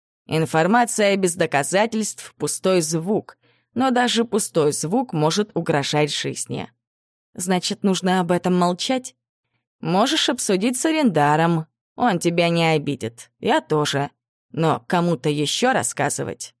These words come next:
не советую. Но откуда у вас подозрения о подлоге? Вроде считается, что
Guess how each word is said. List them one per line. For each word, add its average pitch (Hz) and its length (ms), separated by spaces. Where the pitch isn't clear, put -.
не 202 160
советую. 120 640
Но 196 200
откуда 254 360
у 277 60
вас 254 260
подозрения 175 640
о 170 140
подлоге? 190 600
Вроде 180 300
считается, 214 680
что - 280